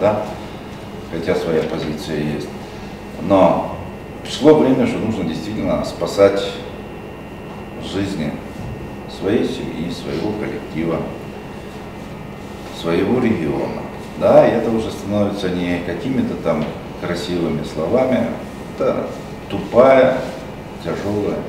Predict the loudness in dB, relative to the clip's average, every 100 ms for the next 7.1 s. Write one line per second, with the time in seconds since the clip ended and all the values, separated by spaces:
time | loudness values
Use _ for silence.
0 | -8 0 0 0 -2 -8 -10 -12 -12 -12
1 | -4 -2 2 4 4 4 6 6 4 -2
2 | -2 -4 -4 -6 -6 -6 -6 -2 4 4
3 | 4 0 0 -2 -4 -8 -10 -8 -6 -2
4 | 0 0 0 0 -2 -4 -10 -10 -12 -12
5 | -12 -12 -2 2 4 2 2 2 2 0
6 | -2 0 -2 -2 -8 -6 -4 -4 -8 -4
7 | -2